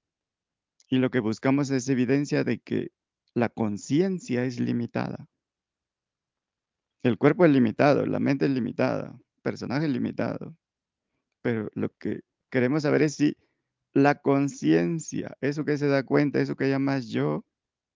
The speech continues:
es limitada. El pensamiento de la conciencia es limi-, de que la conciencia es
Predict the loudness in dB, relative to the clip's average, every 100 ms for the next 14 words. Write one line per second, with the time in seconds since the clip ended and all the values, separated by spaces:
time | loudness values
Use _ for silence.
0 | _ _ _ _ _ _ _ _ _ _
1 | _ _ _ -4 0 0 -2 -4 -6 -8
2 | _ _ _ _ 0 4 4 4 2 2
3 | 4 4 4 4 6 6 4 2 0 0
4 | 0 -2 0 0 -2 -2 -2 -2 -4 -8
5 | _ _ _ _ _ _ -20 -18 -14 -6
6 | -4 -4 -8 _ _ -2 2 2 0 -6
7 | -2 -2 -2 -2 -2 -4 -4 -6 -6